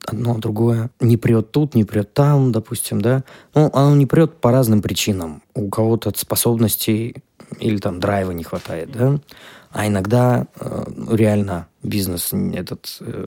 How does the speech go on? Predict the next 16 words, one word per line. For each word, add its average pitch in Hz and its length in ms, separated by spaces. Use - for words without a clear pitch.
имеет 107 360
очень 101 260
низкий 87 280
потолок, - 540
да. 127 260
Вот 127 140
у - 40
Клеверинса 147 520
пока 107 260
потолка 107 540
не 104 120
видно, 139 300
поэтому 95 680
я 95 160
занимаюсь 85 500
им. 80 200